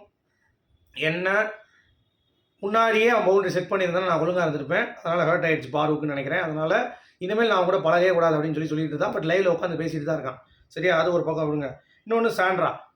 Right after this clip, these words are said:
சாண்ட்ரா பொறுத்த வரைக்கும் அவங்க எஃபர்ட் வந்து போடல அப்படின்னு சொல்லிட்டு. கமருதீன் எடுத்தீங்கன்னா, பார்வதி அரோரா,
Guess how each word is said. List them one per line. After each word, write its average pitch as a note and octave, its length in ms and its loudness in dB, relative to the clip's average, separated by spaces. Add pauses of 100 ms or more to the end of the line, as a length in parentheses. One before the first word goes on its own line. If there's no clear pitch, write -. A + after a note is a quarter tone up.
சாண்ட்ரா G#3+ 380 2
பொறுத்த F3 220 0
வரைக்கும் F3+ 300 2
அவங்க E3 180 0
எஃபர்ட் D#3 320 0
வந்து D#3 120 -4
போடல D3 320 0
அப்படின்னு C#3 220 -4
சொல்லிட்டு. C3 240 -8 (180)
கமருதீன் A3 360 0
எடுத்தீங்கன்னா, F#3 380 -2
பார்வதி F#3+ 400 4
அரோரா, D#3 340 2